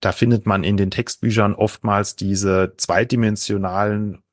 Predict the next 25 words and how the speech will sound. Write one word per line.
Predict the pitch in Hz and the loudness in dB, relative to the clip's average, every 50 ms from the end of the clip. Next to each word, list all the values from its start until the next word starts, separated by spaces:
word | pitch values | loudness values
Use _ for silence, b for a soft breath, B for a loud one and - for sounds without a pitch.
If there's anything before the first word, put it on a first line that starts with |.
| _ _ _ _ | _ _ _ _
Strukturen | - - - - - 98 - - - - - 127 147 165 156 131 | -18 -18 -10 -6 -6 -6 -6 -6 -10 -2 2 4 4 4 4 2
der | 98 87 - | 2 2 2
Rückfaltung, | 160 160 - - - - 107 110 131 131 139 127 90 | 0 0 -2 -2 -4 0 2 2 2 2 2 2 2
aber | 98 107 | 2 2
es | 113 | 2
ist | 110 104 | 0 0
natürlich | - 107 - - 113 98 98 | -2 -4 -2 -2 -2 -2 -2
ein | 98 | -4
dreidimensionales | - - 92 90 92 - 95 90 87 85 - 85 82 78 78 85 80 - | -8 -6 -6 -6 -4 -4 -4 -4 -4 -6 -6 -8 -8 -6 -6 -6 -6 -6
System. | - 78 - - - 85 85 - - _ _ _ _ _ _ _ _ _ _ _ _ _ _ _ | -6 -6 -6 -4 -2 0 0 0 -2 _ _ _ _ _ _ _ _ _ _ _ _ _ _ _
Und | - 131 123 123 | 0 2 4 4
dieses | 135 123 120 120 | 4 4 4 2
dreidimensionale | - - 107 110 143 170 180 185 180 180 160 - 160 143 131 131 147 156 | 0 0 2 2 4 4 4 6 6 6 4 4 4 4 4 4 4 2
System | 143 135 135 120 - - 135 139 165 175 160 | 2 0 0 -2 -2 -2 0 0 2 0 0
beinhaltet | - - - - 143 180 185 160 147 151 160 160 160 - | -4 -4 -4 -2 0 0 0 2 2 2 2 2 0 0
natürlich | 147 127 117 - 143 156 160 147 - | -2 -2 -2 0 0 0 0 0 -2
noch | - 131 - | -2 -2 0
mal, | 143 127 | 0 0
dass | 113 113 - - | 0 0 -2 0
wir | 123 120 - | -2 0 0
auch | 113 110 | 0 -2
sehr | - - - 113 110 127 147 | -2 -2 0 0 2 2 0
viele | - - - 143 147 139 123 101 92 | -2 -4 -4 0 0 2 2 2 2
Wechselwirkungen | 107 - - - - 165 151 135 147 151 147 - 151 147 147 151 156 151 143 | 0 -2 -2 -2 -2 -2 0 2 2 0 0 0 -2 -2 -2 0 0 -2 -2
von | - - - - 117 113 117 113 113 110 101 | -4 -6 -2 0 2 2 2 2 -2 -4 -6